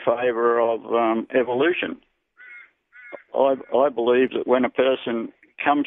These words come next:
to the point that they realise that, um, evolution is all googly gum or a myth, that that is a pre-evangelism, um, conversion, but they still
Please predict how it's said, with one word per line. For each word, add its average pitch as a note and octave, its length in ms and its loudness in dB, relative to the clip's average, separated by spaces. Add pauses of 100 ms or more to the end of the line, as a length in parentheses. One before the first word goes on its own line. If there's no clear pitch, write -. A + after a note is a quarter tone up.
to A2 80 -2
the A2 100 2
point C3 380 -2
that G#2+ 120 -10
they A#2+ 180 2
realise A#2 720 2
that, A2+ 200 -4 (100)
um, A2 240 0 (760)
evolution B2 720 2 (100)
is A#2+ 240 2 (140)
all A#2 420 0 (100)
googly C3 460 0
gum C#3+ 260 0
or A2+ 200 0
a A2 40 -2
myth, C3 240 0 (1000)
that B2+ 140 -4 (100)
that D3 180 0 (140)
is C3 340 -2 (200)
a A#2+ 440 2 (380)
pre-evangelism, A#2 1300 2 (1080)
um, G2+ 680 0 (720)
conversion, B2+ 720 0 (680)
but B2 180 2
they A#2+ 260 0
still C#3+ 320 -2